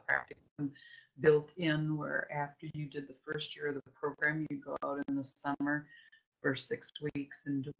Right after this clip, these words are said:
a ninety-hour practicum so that you could practice those skills in that real-world setting, um, not only to make sure that's really what you wanted to do, but to give you a chance to show the people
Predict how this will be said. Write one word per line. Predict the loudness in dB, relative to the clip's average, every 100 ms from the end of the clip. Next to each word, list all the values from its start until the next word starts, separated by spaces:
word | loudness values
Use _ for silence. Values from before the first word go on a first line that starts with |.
| -4
a | -2 0
ninety-hour | 0 0 0 -2 -2 -2 -4 -2
practicum | -2 -4 -12 -16 -4 -2 0 -2 -6 -10 -20 -20 _ -10
so | -4 -2
that | -2
you | -2 -4 -6 -6
could | -2 0 -2 -6
practice | 0 0 0 -10 -14 -14 -14 -14
those | -10 -10 -10
skills | -12 -4 -4 -4 -2
in | 0
that | 0 -2 -2
real-world | 0 0 0 0 0 0 -4 -4
setting, | 0 2 2 0 -2
um, | -8 -10 -20 -10
not | -4 -2
only | 0 0
to | 0
make | -2 -2
sure | -4 -2 0
that's | -2 -8 -18 0
really | 4 4
what | 2 0
you | -2 -2
wanted | 0 -2 -2
to | -4
do, | -2 -2 -4 -10 -20 _ -8
but | -6
to | -6
give | -6 -6 -6
you | -6 -6
a |
chance | -4 -2 -2 -4
to | -12 -8
show | -8 -6
the | -8
people | -10 -16 -12